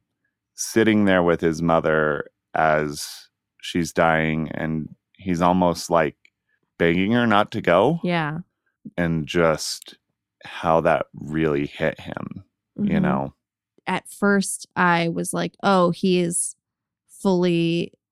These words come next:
Speaker 2: aware of what's happening, and she doesn't even have to say the words, 'I'm dying.'" Like, even though he's a child,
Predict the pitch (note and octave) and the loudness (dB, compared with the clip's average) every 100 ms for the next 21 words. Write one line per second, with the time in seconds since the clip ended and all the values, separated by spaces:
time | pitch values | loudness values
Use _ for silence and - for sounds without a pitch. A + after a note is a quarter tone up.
0 | _ _ - F#3 F3 E3+ E3+ E3+ E3 D#3+ | _ _ 0 0 2 0 2 0 0 -2
1 | - E3 F3 E3+ - - D#3 D#3+ F3+ E3 | -2 -4 -2 -4 -4 -8 -6 -4 -4 -4
2 | D#3 D#3+ - F3+ F3 E3 F3 E3+ E3+ F3+ | -4 -6 -4 -4 -4 -2 0 0 -2 -4
3 | F#3 D#3+ - E3+ - D#3+ E3+ - F#3 F3+ | -4 -4 -6 -6 -4 -4 -4 -4 -4 -4
4 | D#3+ D3+ F3 E3+ D#3+ F3+ F2+ G2 E2+ F#2 | -2 -4 -6 -4 -4 -4 -6 -6 -8 -4
5 | F#3+ G#3 F#3+ G3 F#3+ F3+ F3 - F3 E3 | -2 0 2 4 4 2 -2 -2 0 2
6 | E3 E3 | 0 -2